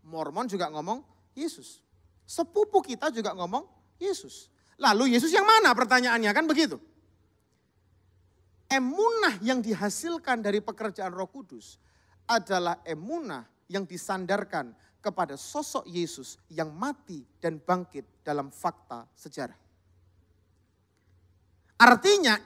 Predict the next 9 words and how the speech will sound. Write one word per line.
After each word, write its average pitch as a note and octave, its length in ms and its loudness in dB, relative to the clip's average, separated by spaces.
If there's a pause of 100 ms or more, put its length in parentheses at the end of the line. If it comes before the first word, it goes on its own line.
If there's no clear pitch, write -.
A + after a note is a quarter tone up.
(140)
iman C#4+ 440 6
Kristen D4 520 -2
tidak G3+ 280 -2
bisa A3+ 160 -2
dikatakan G3 720 -4
hasil F3 360 -4
rekayasa G3+ 800 -6
pikiran F#3+ 320 -6
manusia. F#3+ 400 -12